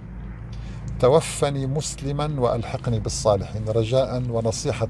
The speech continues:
أخ محب لكم، احفظوا هذا الدعاء كل يوم، لا تنساه، لأنه سيأتي عليك يوم سيكون آخر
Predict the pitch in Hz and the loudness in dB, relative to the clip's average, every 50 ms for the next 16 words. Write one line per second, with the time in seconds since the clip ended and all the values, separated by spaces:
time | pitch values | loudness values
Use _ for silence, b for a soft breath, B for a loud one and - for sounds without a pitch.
0 | 123 - 135 - - - - 107 98 - - 120 107 107 104 110 - - 120 117 | -2 -4 -6 -6 -4 -4 -4 -4 -4 -4 -4 -4 -2 0 0 0 0 0 -4 -4
1 | - - - - - - - 127 120 110 120 123 120 101 117 117 120 117 110 113 | -4 -4 -4 -6 -4 0 2 4 4 4 4 2 2 2 4 4 2 2 2 0
2 | 107 101 98 104 - 95 113 120 131 - - - B B B B B B B B | 0 -2 -2 -4 -2 0 0 0 0 -2 -6 -10 B B B B B B B B
3 | B B B B B - 165 175 180 180 165 147 127 123 135 147 160 175 170 156 | B B B B B 2 4 4 4 4 2 2 2 4 6 6 8 6 4 4
4 | 127 123 147 147 - - 131 117 101 - - 110 98 90 - - - - - - | 2 2 2 2 2 0 -2 -2 -2 -2 -2 -2 -2 -2 -4 -10 -12 -14 -12 -12
5 | - - - - - - - - - 113 131 - 170 175 170 156 151 131 135 139 | -12 -12 -12 -12 -12 -10 -10 -8 -6 -4 0 2 4 4 4 4 4 4 2 2
6 | 135 - - 151 156 185 208 190 190 - 175 170 165 170 185 180 170 - 151 151 | -2 0 4 6 6 6 6 4 4 6 8 8 10 10 8 6 6 6 6 6
7 | 160 160 170 175 165 - - 156 147 147 139 - 170 175 160 143 160 196 202 - | 6 6 4 2 0 0 2 2 2 2 2 0 -2 -2 -2 0 2 4 4 4
8 | - 160 147 120 | 4 2 0 0